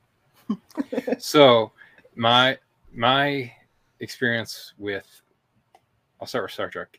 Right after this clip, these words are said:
is I have seen all of the, the Kelvin timeline movies.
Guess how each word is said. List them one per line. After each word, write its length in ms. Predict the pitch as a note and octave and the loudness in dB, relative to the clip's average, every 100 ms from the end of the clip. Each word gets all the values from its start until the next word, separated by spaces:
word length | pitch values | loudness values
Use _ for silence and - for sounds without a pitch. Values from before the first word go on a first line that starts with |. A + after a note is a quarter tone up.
| - | -16
is 460 | G#2 F2+ - - _ _ _ _ - | -14 -14 -18 -20 _ _ _ _ -6
I 120 | G#2 | -4
have 160 | G#2 F#2+ | -4 -6
seen 580 | - B2+ A#2+ C3 C3 - | -6 -4 -4 -6 -10 -10
all 280 | - A2+ G#2+ | -4 -2 -2
of 120 | G#2 G2+ | -6 -8
the, 440 | G#2 G2 F#2 F2 _ _ | -8 -8 -10 -14 _ _
the 100 | F#2+ | -16
Kelvin 380 | - G2 F#2 F#2 | -10 -10 -10 -16
timeline 640 | - F#2+ F2+ F2 E2 E2 | -12 -12 -10 -10 -12 -14
movies. 640 | E2 E2 E2+ E2+ E2 - | -16 -16 -14 -16 -18 -20